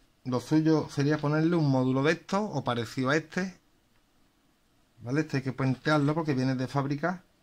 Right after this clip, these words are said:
Estos dos, en la, lo que es la entrada, hay que hacerle un puente cerquita de la entrada. Mirando la en-, aquí tenemos la entrada,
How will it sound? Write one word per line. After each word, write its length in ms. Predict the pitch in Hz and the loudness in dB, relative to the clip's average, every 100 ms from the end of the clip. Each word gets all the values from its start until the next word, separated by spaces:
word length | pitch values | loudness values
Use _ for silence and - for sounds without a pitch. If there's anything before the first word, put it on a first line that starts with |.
| _ _ _ _ _ _ _ _ _ | _ _ _ _ _ _ _ _ _
Estos 380 | 139 - 139 131 | -10 -2 -2 2
dos, 240 | 165 - | 0 0
en 220 | 135 127 | 0 2
la, 160 | 131 - | 0 -2
lo 220 | 120 113 | -4 -4
que 260 | 123 127 139 | 0 0 2
es 60 | |
la 100 | 139 | 2
entrada, 640 | 147 143 156 165 160 190 - _ _ _ _ _ - | 2 2 2 2 2 -4 -10 _ _ _ _ _ -6
hay 140 | 127 | -2
que 60 | 135 | -2
hacerle 320 | - 139 139 | 0 2 2
un 120 | 139 | 2
puente 380 | 160 160 143 156 | 0 0 -2 -6
cerquita 400 | 143 123 131 143 | -6 -4 -4 0
de 60 | |
la 80 | 135 | 0
entrada. 340 | 104 87 113 95 | 0 0 -2 -2
Mirando 300 | 101 117 123 | -2 -2 0
la 80 | |
en-, 160 | 131 120 - | 0 -2 -6
aquí 160 | 107 | -6
tenemos 280 | 113 123 123 127 | -4 -2 0 0
la 40 | |
entrada, 600 | 131 131 165 170 196 185 | -2 0 0 2 -4 -6